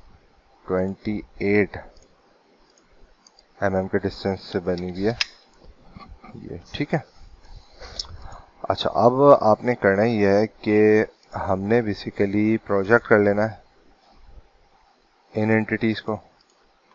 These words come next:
ठीक है, और ऊपर वाली entities को भी। इन सारी entities, चले मैं ऊपर वाली इन entities को मैं project कर लेता हूँ। और project अगर आप नहीं करना चाह रहे तो आप simple line draw कर लें,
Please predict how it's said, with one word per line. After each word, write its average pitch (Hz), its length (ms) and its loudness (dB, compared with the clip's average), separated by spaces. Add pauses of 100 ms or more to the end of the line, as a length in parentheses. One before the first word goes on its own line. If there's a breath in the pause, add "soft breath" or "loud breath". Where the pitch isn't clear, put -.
(260)
ठीक 101 220 -6
है, 110 100 -6 (1700)
और 95 640 2
ऊपर 104 240 2
वाली 98 240 2
entities 90 460 -8
को - 140 -12
भी। 76 120 -16 (300)
इन 98 120 -14
सारी 95 320 2
entities, 110 520 -8 (100)
चले 98 160 0
मैं 98 180 -2 (120)
ऊपर 95 180 -8
वाली 92 280 -4 (1500)
इन 98 160 -6
entities 95 520 -8
को - 180 -6
मैं 95 160 0 (1500)
project 95 420 -2
कर 113 80 0
लेता 110 220 2
हूँ। 123 100 2
और 101 340 0 (120)
project 104 420 2
अगर 113 200 6
आप 107 140 6
नहीं 98 240 -4
करना 107 260 2
चाह 98 200 4
रहे 101 120 0
तो 104 140 0
आप 98 140 4
simple 101 680 0
line 92 300 2
draw 95 180 0
कर 90 160 0
लें, 98 300 -2